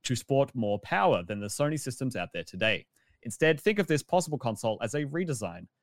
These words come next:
as opposed to a Pro model." Uh, that's according to Insider Gaming owner Tom Henderson.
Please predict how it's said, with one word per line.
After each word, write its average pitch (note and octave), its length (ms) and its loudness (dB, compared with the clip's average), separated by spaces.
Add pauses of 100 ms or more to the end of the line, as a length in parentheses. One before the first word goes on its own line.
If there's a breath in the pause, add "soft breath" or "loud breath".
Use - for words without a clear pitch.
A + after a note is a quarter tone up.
(360)
as D3+ 160 2
opposed A2+ 340 2
to G#2 120 -2
a F2+ 40 -4
Pro F#2+ 240 -6
model." D#2+ 300 -12 (640)
Uh, F#2+ 460 -2 (100)
that's C3 180 0
according A2 300 2
to G2+ 320 -4
Insider A#2 380 2
Gaming A#2 420 2
owner A2 260 0
Tom G#2 240 -4
Henderson. D3 560 2